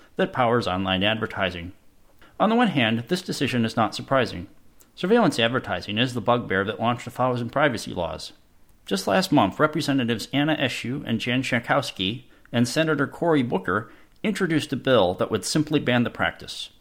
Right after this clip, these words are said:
It stands zero chance in today's dysfunctional Congress, but I, for one, would much prefer a direct approach rather than imposing enormous compliance burdens on businesses that handle personal data in benign ways. Instead,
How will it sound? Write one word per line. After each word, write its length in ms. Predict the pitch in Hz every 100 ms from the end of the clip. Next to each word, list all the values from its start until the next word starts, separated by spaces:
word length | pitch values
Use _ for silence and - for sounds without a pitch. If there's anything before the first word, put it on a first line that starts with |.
| _ _ - -
It 120 | 123
stands 320 | - 131 117
zero 240 | 101 175 131
chance 340 | - 98 87
in 100 | 104
today's 340 | 110 107 107 -
dysfunctional 560 | - - 160 - 95
Congress, 480 | - 85 87 113 - - - - - -
but 140 | 123
I, 140 | 139 226
for 180 | - 143
one, 260 | 127 127
would 220 | 117 107
much 240 | 175 220 -
prefer 320 | 143 - 131
a 40 |
direct 300 | 98 113 156
approach 460 | - - 85 - -
rather 260 | 151 170 165
than 140 | 151
imposing 480 | 131 127 147 139 131
enormous 400 | 123 160 185 180
compliance 500 | 139 123 135 110 95
burdens 460 | - 87 98 98 -
on 140 | 139
businesses 500 | 175 160 139 131 120
that 140 | 117 -
handle 280 | 147 151
personal 500 | 147 - 160 156 160
data 380 | 135 113 98 95 - -
in 140 | 147 143
benign 400 | 131 107 101 104
ways. 420 | 95 78 - - _ _ - - - _ _
Instead, 640 | 160 175 - 180 117 139